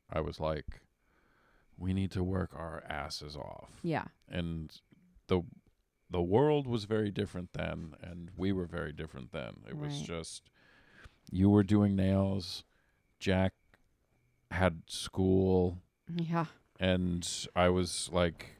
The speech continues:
Speaker 1: kinda driving Lyft until, you know, my feet fell off.
Speaker 2: Yeah.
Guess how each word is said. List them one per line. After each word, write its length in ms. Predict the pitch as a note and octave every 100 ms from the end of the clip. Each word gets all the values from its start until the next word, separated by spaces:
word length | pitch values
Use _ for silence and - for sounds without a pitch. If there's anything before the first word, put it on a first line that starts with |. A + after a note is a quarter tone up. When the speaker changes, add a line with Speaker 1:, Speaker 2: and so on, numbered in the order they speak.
| -
Speaker 1:
kinda 280 | G2 F#2 E2+
driving 420 | F2+ F2+ F2+ F2
Lyft 600 | F2+ F#2 E2 - - - -
until, 720 | E2+ - F2+ F2 E2+ E2 E2+ - - _ -
you 140 | F2
know, 200 | D2+ C2+ - C3 _ _ _ _ _ _ - - - - -
my 160 | F2+ F2
feet 240 | A2 G#2+
fell 220 | - C2+
off. 340 | B1 C#2+ - - _ _ _ _ _ -
Speaker 2:
Yeah. 300 | F3 E3 D#3+